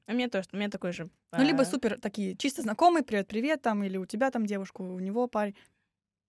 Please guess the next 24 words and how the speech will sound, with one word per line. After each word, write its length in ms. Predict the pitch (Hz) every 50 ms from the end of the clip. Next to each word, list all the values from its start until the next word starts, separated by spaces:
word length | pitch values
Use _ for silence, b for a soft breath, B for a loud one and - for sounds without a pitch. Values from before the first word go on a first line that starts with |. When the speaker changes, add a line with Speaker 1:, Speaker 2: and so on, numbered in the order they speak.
| _ -
Speaker 2:
Наоборот. 360 | 233 254 262 269 294 339 381
Speaker 1:
<laughs> 1300 | 381 381 381 466 427 508 508 - 508 - 494 - 359 349 427 - - 494 - 622 - 480 403 381 381 320 285
Speaker 2:
У 100 | 277 269
тебя 320 | - 254 240 262 277 269
парень, 340 | 262 254 254 254 254 262 - -
у 40 |
него 240 | 269 254 - 254 233
девушка. 560 | 233 226 254 - - 226 - 202 196 190 214 220
Speaker 1:
Да, 160 | 214 208 196
я 140 | 190 190 196
согласна. 560 | - - 208 208 180 185 190 208 - - 220
Speaker 2:
Вот, 260 | 208 202 196 185 185
Speaker 1:
Нет, 120 | 247 254 208
Speaker 2:
и 20 |
Speaker 1:
я 80 | 214 240
Speaker 2:
всё. 60 | -
Speaker 1:
согласна 380 | 254 233 226 214 202 - - 202
с 100 | - -
этим, 240 | 175 175 - - 180
на 80 | 190
самом 240 | - - 180 175 185
деле. 220 | 190 226 277 302 254
Ну, 100 | 240 220
просто, 340 | 233 214 226 - - 190